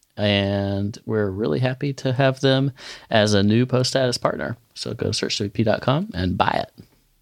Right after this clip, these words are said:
Um, okay, so WooCommerce three point oh just came out,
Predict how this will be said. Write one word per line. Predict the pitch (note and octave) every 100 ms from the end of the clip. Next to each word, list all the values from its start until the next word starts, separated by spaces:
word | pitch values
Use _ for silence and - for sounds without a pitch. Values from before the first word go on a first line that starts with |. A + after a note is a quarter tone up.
| _ _ _ - _ _ _ _ _ _ _ _ _ -
Um, | B2 B2+ B2+ C3 B2+ C3 _ D#3
okay, | D3 A#2+
so | - D3 D3 C#3+ - _ _ _ _ _ _ _ _ _ _ _ _ _ _ _ -
WooCommerce | C3+ D#3 C#3+ C#3 B2 -
three | C3+ B2+
point | A#2 G#2+
oh | A#2+
just | A2 F2+
came | - F2+
out, | E2+ A#2+ -